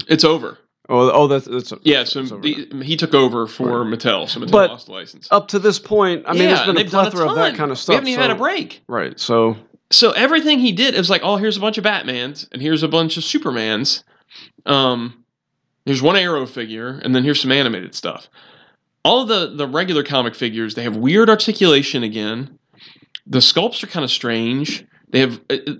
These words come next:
Speaker 1: the articulation doesn't match each other, and I really hate that in a
Speaker 2: His
Speaker 1: line.
Speaker 2: Stranger Things were good.
Speaker 1: I like the Stranger Things.
Speaker 2: The Walking Dead had the mixed articulation, and I didn't like that either.
Speaker 1: Yeah, I,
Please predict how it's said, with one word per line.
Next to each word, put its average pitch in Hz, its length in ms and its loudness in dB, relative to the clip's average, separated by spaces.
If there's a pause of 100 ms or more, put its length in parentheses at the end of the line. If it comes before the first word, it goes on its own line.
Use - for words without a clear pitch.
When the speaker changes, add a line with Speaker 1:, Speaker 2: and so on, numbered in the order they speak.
Speaker 1:
the 151 120 4
articulation 196 500 2
doesn't 151 260 0
match 147 300 -2
each 190 160 -8
other, 196 160 0
and 143 100 -2
I 117 40 -2
really 165 240 0
hate 139 320 -4
that 110 120 -2
in 101 80 -8
a - 40 -12
Speaker 2:
His - 80 -4
Speaker 1:
line. 165 60 6
Speaker 2:
Stranger 208 380 4
Things 190 260 0
were 156 120 -6
good. 110 340 -8 (160)
Speaker 1:
I 143 120 0
like 226 180 0
the 202 100 -12
Stranger 123 300 -10
Things. - 400 -16 (200)
Speaker 2:
The 139 60 0
Walking 156 340 4
Dead 185 200 2
had 160 180 -2
the 151 60 -6
mixed 151 280 2
articulation, 139 680 0
and 139 80 6
I 147 80 4
didn't 151 160 0
like 147 160 -2
that 151 180 -4
either. 165 260 -6
Speaker 1:
Yeah, 277 320 4
I, 185 240 -4